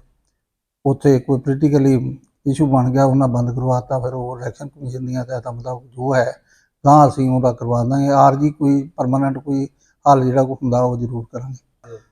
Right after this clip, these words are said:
ਉਹਦੇ ਸੰਬੰਧ 'ਚ ਉਹ ਕੋਈ, ਉਹਨਾਂ ਸ਼ਿਕਾਇਤ ਇਹ ਕੀਤੀ ਵੀ ਇਲੈਕਸ਼ਨ ਕਮਿਸ਼ਨ ਦੇ, ਮਤਲਬ, ਹਦਾਇਤਾਂ ਮੁਤਾਬਕ ਇਹ ਕੰਮ ਨਹੀਂ ਨਵਾਂ ਸ਼ੁਰੂ ਕਰਵਾ ਸਕਦੇ,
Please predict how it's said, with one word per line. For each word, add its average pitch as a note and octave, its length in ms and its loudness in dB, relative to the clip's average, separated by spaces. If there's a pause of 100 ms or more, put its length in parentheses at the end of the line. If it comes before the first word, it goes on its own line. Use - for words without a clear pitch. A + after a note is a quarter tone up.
(400)
ਉਹਦੇ F#3+ 240 4
ਸੰਬੰਧ F3+ 340 4
'ਚ F3+ 40 2
ਉਹ F3 440 4
ਕੋਈ, D#3 280 2
ਉਹਨਾਂ D#3 320 4
ਸ਼ਿਕਾਇਤ C#3+ 360 2
ਇਹ F3 120 2
ਕੀਤੀ D3 340 0
ਵੀ D3 180 2
ਇਲੈਕਸ਼ਨ C#3 380 0
ਕਮਿਸ਼ਨ C#3+ 460 0
ਦੇ, C#3 220 0
ਮਤਲਬ, B2+ 320 0
ਹਦਾਇਤਾਂ B2+ 420 0
ਮੁਤਾਬਕ C3 380 -4
ਇਹ C#3 60 -8
ਕੰਮ C3+ 280 -2
ਨਹੀਂ D#3+ 120 2
ਨਵਾਂ C3 220 -2
ਸ਼ੁਰੂ C3 200 -12
ਕਰਵਾ B2+ 320 -4
ਸਕਦੇ, C3+ 360 -8